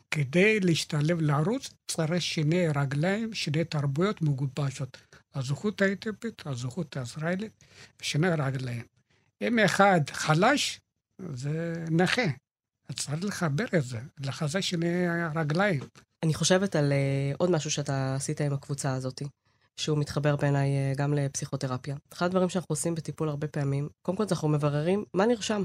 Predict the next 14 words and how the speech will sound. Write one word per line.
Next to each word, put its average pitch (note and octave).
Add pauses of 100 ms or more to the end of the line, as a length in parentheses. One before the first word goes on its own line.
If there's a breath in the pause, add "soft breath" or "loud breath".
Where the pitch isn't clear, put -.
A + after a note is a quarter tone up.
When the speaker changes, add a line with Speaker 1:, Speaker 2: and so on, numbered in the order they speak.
Speaker 2:
בעולם D#3+
הפנימי E3
של F3
המטופל. D#3 (840 loud breath)
אה, D3
ושאלת F3
אותם, D#3+ (140)
"מה E3+
מבחינתכם F3+
בקופסה D3+
הזאת D#3+
ומה D#3+
בקופסה D3+
הזאת?" C3+